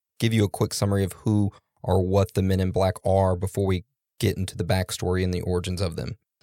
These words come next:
So obviously we've heard the movie of the Men in Black, right? With Will Smith and Tommy Lee Jones. Anyways, the Men in Black conspiracy concentrates on a particular shadow government agency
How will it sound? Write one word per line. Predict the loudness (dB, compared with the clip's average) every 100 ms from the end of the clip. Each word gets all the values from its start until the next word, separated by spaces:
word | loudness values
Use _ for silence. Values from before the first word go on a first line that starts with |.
| _ -20 _ _ _ _ _
So | -4 -4 0
obviously | 0 2 2 0 0 2 4
we've | 2 2
heard | 2 2 2
the |
movie | 2 0 2
of | 0
the | 0
Men | -2 -2
in | -2
Black, | -4 -4 -2
right? | 0 0 -2
With | -4 0
Will | 2 2
Smith | 0 0 0 0 -2
and | -4 -2
Tommy | -2 0 0
Lee | -2 -2
Jones. | -2 -4 -4 -6 -8 -12 _ _ -4
Anyways, | -4 -2 -6 -8 -10 -12 _ _
the | 0
Men | 2
in | 2
Black | 2 0 0
conspiracy | -6 -4 0 0 2 -2
concentrates | -2 -2 -2 -2 -2 -2
on | -4
a | -2
particular | -4 -6 -10 -4 0 2 0
shadow | 0 0 2 2 0 _
government | 0 2 2 -2 0
agency | -2 0 -4 -2 -4